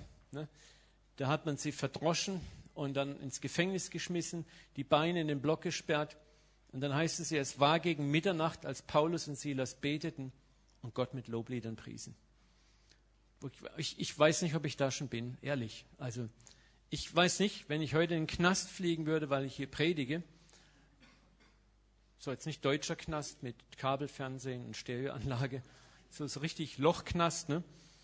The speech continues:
Ähm, ob man dann so in der ersten Nacht, „Lobe den Herrn“,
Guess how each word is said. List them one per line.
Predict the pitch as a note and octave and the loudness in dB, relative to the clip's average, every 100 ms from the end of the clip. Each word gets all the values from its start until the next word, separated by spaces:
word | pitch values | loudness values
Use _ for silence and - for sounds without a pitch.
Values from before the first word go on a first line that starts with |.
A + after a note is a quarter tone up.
| - _ - | -20 _ -2
Ähm, | C#3+ C#3+ C3+ - - - - - | 0 0 -4 -10 -20 -20 -10 -2
ob | D3+ | 2
man | D#3+ | 4
dann | F3 | 4
so | F#3 F3+ | 4 0
in | - D#3 | 2 4
der | F3 | 10
ersten | E3+ F3 - D#3+ | 10 10 4 4
Nacht, | F3 F3+ - - - - - _ _ _ _ _ - | 4 4 -4 -16 -20 -20 -20 _ _ _ _ _ -8
„Lobe | G#2+ E3 E3+ E3 E3+ | 4 6 6 6 6
den | A3+ C4 | 4 4
Herrn“, | E3+ G3+ G#3+ G#3 G3 | 2 2 0 -2 -8